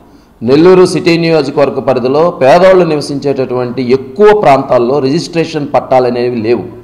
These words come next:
అనామత్ పట్టాలుగా, పొజిషన్ సర్టిఫికేట్లుగా, డీ ఫారం పట్టాలుగా ఉన్నవి. ఈ రిజిస్ట్రేషన్ పట్టాలు అనేటటువంటివి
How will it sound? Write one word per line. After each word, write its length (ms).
అనామత్ 500
పట్టాలుగా, 540
పొజిషన్ 460
సర్టిఫికేట్లుగా, 840
డీ 220
ఫారం 320
పట్టాలుగా 500
ఉన్నవి. 400
ఈ 240
రిజిస్ట్రేషన్ 760
పట్టాలు 380
అనేటటువంటివి 1160